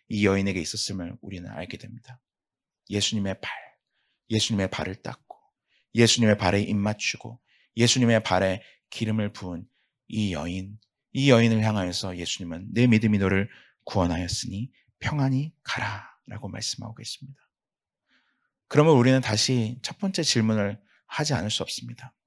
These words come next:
이 여인은 왜 울었을까요? 왜 와서 예수님을 향하여서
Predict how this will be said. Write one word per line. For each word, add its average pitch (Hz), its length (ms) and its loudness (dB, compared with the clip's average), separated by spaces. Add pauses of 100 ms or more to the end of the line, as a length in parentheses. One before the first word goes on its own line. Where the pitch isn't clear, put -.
이 143 160 0
여인은 135 340 6
왜 101 140 6
울었을까요? 127 680 -6 (920)
왜 143 180 8
와서 120 380 2
예수님을 101 600 -4
향하여서 117 580 -4